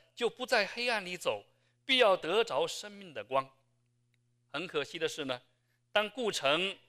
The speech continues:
忧伤地说：“黑夜给了我黑色的眼睛，我却用它来寻找光明。”他却不知道这个光明其实早已经来到了这个世界。最后呢，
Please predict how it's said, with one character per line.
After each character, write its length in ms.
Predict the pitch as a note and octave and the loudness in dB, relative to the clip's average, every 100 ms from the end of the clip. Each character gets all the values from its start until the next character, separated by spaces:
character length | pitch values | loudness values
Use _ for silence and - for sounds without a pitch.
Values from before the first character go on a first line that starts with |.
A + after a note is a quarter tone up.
| _ _ | _ _
忧 260 | F#3+ B3 B3+ | 0 2 4
伤 180 | A#3+ A3 | 2 0
地 80 | |
说 440 | F#3+ G3+ G3+ G3 F#3 - - _ | 0 4 6 6 4 -6 -20 _
：“黑 180 | - B3+ | 0 2
夜 280 | A#3+ A3 | 6 6
给 160 | F#3+ G3 | 6 4
了 100 | G3+ | 4
我 160 | F#3 E3 | 6 4
黑 280 | - G#3 | 2 -6
色 160 | F3+ F#3+ | -6 -4
的 120 | E3+ | 0
眼 240 | D3+ A#2 A2 | 0 -2 -4
睛， 320 | B2 B2 B2 _ _ | -8 -8 -14 _ _
我 220 | C3+ E3 | 2 4
却 240 | E3 A3 F3+ | 4 2 2
用 160 | F3 | 0
它 180 | D#3+ D#3+ | -6 -6
来 120 | C#3+ | -6
寻 300 | C3+ B2 C#3+ | -8 -12 -10
找 160 | C3 G2 | -10 -8
光 180 | A2 A#2+ | -8 -8
明。” 320 | A2+ F#2 G#2 _ _ _ _ _ _ _ | -10 -14 -18 _ _ _ _ _ _ _
他 120 | - D#3+ | -4 -4
却 140 | E3+ | -6
不 160 | - F3 | -14 -14
知 140 | F3+ | -6
道 200 | E3+ D3+ | -2 -2
这 120 | C3+ | -4
个 100 | C#3 | -6
光 240 | B2+ E3 D#3+ | -2 0 -2
明 260 | A2+ B2 C3+ _ _ | -6 -8 -12 _ _
其 200 | - D#3+ | -10 -8
实 160 | E3 D3+ | -6 -8
早 280 | - B2 C3 | -4 -4 -4
已 80 | |
经 260 | G#2 A2 A2 _ _ _ | -12 -20 -20 _ _ _
来 280 | G#2+ G#2 B2 | -4 -2 -4
到 140 | B2+ | -8
了 100 | G2+ | -10
这 120 | G#2 | -16
个 80 | F#2+ | -14
世 180 | - F#2+ | -14 -14
界。 220 | - G2+ - _ _ _ _ _ _ _ _ | -16 -20 -20 _ _ _ _ _ _ _ _
最 140 | - F#3+ | 0 2
后 160 | G3+ | 4
呢， 180 | E3+ D3+ | 4 2